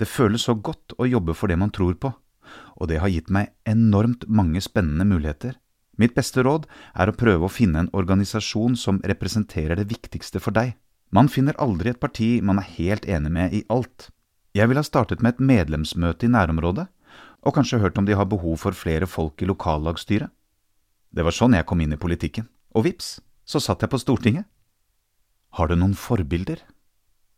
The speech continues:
Ja, Greta Thunberg og mamma. Til slutt, kan du fortelle Faktafyks lesere en hemmelighet som du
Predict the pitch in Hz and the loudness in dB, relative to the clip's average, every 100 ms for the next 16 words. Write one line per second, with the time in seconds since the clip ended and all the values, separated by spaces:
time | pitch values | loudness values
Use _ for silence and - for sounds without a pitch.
0 | _ _ _ _ - 85 87 - _ _ | _ _ _ _ -4 -2 -2 -8 _ _
1 | _ _ - 82 107 78 - 95 110 76 | _ _ -14 -2 0 0 -2 -2 0 0
2 | 73 92 - _ _ _ _ 92 98 90 | -2 -8 -12 _ _ _ _ 0 2 2
3 | 73 71 _ _ _ _ _ _ _ _ | 0 -6 _ _ _ _ _ _ _ _
4 | _ _ _ _ _ _ - 107 - 107 | _ _ _ _ _ _ -2 0 0 -4
5 | - - _ _ - 85 78 104 - 76 | -6 -20 _ _ -6 -2 0 -2 -4 -4
6 | 87 - 80 - 80 87 85 - 101 87 | -4 -6 -8 -6 -4 -4 -4 -4 -2 -2
7 | - 78 85 - 92 92 92 92 73 76 | -4 -6 -6 -4 -4 -2 0 0 0 -4
8 | - 90 | -2 0